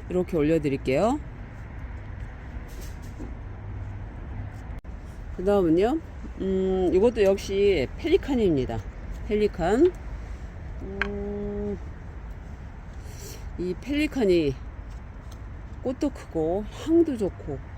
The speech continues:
개화기원도 상당히 길고요. 꽃이 거의 손바닥만한 크기거든요. 지금 영상에서 보이는 아이는 펠리칸 D로 올려드릴게요. 이거는 칠만 오천 원 동일 상품 발송하겠습니다. 어,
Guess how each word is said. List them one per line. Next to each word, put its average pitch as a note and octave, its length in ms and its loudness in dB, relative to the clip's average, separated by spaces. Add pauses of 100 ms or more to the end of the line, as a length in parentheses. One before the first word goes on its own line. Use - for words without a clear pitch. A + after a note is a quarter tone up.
(600)
개화기원도 A3+ 520 6
상당히 B3 300 4
길고요. D#3 380 0
꽃이 D#4 240 -2 (120)
거의 F3+ 520 0 (300)
손바닥만한 C#4 580 6
크기거든요. C3 640 0 (1300)
지금 G#3 260 4
영상에서 D4 600 8
보이는 G#3+ 460 6
아이는 D#3 880 6 (460)
펠리칸 A#3 460 2
D로 G#3+ 280 4
올려드릴게요. D#3 720 4 (460)
이거는 E3+ 420 6
칠만 D4+ 380 4
오천 F#3+ 240 4
원 D#3+ 100 6
동일 E3+ 220 8
상품 E3 300 0
발송하겠습니다. C3+ 840 0 (1000)
어, F#3 640 2